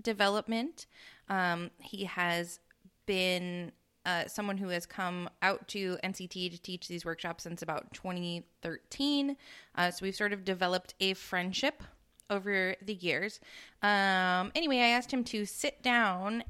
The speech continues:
and just chit-chat with us about the eighties movies that, like us, he loves, hates, hates to love, and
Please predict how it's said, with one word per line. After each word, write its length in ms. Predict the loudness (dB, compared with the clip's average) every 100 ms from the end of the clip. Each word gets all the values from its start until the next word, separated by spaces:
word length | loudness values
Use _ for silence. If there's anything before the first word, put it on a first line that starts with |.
| -4
and 360 | 0 0 0
just 240 | -4 -6 -6
chit-chat 540 | -2 -2 -2 -6 -4
with 160 | 0 2
us 300 | 2 2 -6 -18 -10
about 520 | -2 0 2 2 2 -2 -8
the 320 | -2 0 0
eighties 340 | 0 0 -2 -2
movies 460 | -4 0 0 0 0
that, 220 | -2 0
like 260 | -2 0
us, 220 | 0 -2 -4
he 160 | -10
loves, 480 | -6 -4 -4 -6 -14 _ -8
hates, 480 | -4 -4 -6 -12 -16 _ _
hates 340 | -8 -8 -6
to 80 | -2
love, 340 | 0 0 0 -4 -20 -20 -20 _
and 420 | -4 0 0 -2